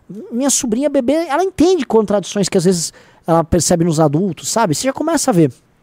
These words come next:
Pois bem, a moça ali que me xinga, ela não entende. E aí ela fica com preguiça de entender, porque ela tem que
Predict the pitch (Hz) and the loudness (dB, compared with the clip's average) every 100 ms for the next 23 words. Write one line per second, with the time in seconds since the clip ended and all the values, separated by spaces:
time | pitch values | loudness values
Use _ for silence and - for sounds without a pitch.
0 | _ _ _ _ - _ _ _ - 165 | _ _ _ _ -20 _ _ _ -4 0
1 | 143 123 - _ _ _ 247 285 196 269 | 0 -2 -6 _ _ _ -2 2 2 0
2 | - 120 147 - 113 - 196 220 135 - | -2 -4 -4 -6 -8 -4 0 0 0 -4
3 | _ _ 202 247 277 262 - 175 190 127 | _ _ -2 -2 -2 -4 -2 -2 -2 -4
4 | 117 - - 196 226 240 - 254 233 240 | -10 -20 -4 2 4 2 0 -4 -2 -4
5 | 226 220 147 180 233 180 147 151 127 160 | -4 -4 -4 -6 -4 -4 -6 -6 -2 -2
6 | - - 196 247 | -2 -2 -4 -6